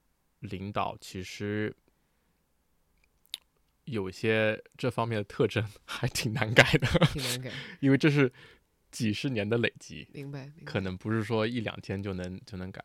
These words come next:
Speaker 1: 但是
Speaker 2: 嗯。
Speaker 1: 还有一个情况，就是可能更 junior 的员工，
Speaker 2: 嗯。
Speaker 1: 他们会把自己的一些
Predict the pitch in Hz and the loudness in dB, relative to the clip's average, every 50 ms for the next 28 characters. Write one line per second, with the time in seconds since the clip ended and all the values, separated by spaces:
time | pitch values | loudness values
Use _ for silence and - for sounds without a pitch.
0 | - - 131 131 123 135 131 123 175 156 147 143 143 - - - - 156 185 151 | -6 -4 -4 -2 -2 -2 -4 -4 -4 -8 -12 -14 -16 -8 -2 2 2 4 4 4
1 | 104 98 92 - - 90 90 90 - 101 92 - - _ _ _ _ _ _ _ | 2 0 -2 -6 -10 -14 -12 -8 -8 -8 -8 -8 -10 _ _ _ _ _ _ _
2 | _ _ _ _ _ _ _ _ _ _ - - 110 101 104 104 98 92 - - | _ _ _ _ _ _ _ _ _ _ -14 -12 -10 -8 -6 -6 -4 -6 -6 -10
3 | _ _ _ _ _ _ - - - 92 90 - 131 120 107 - - 135 147 156 | _ _ _ _ _ _ -16 -10 -8 -8 -4 -4 -4 -4 -4 -4 -6 -4 -4 -4
4 | 143 110 98 - - - - _ _ _ _ _ _ _ _ _ _ _ _ _ | -4 -6 -8 -8 -10 -12 -14 _ _ _ _ _ _ _ _ _ _ _ _ _
5 | _ _ _ - 110 90 80 82 85 - 90 87 87 - _ _ - 156 151 143 | _ _ _ -10 -10 -10 -10 -10 -10 -10 -10 -10 -10 -14 _ _ -16 -16 -14 -14
6 | 135 135 131 _ _ _ _ _ - - - 110 110 110 110 113 113 117 113 110 | -14 -18 -20 _ _ _ _ _ -20 -14 -10 -8 -6 -6 -6 -6 -8 -8 -8 -6
7 | - 110 95 90 - - - - - - - _ _ _ - 104 95 - - - | -6 -6 -6 -6 -8 -10 -12 -12 -14 -16 -20 _ _ _ -14 -14 -14 -16 -18 -20
8 | - - - 67 53 50 - - - - 92 - - - 85 78 80 | -20 -20 -16 -16 -14 -16 -16 -18 -18 -20 -20 -20 -18 -18 -18 -18 -18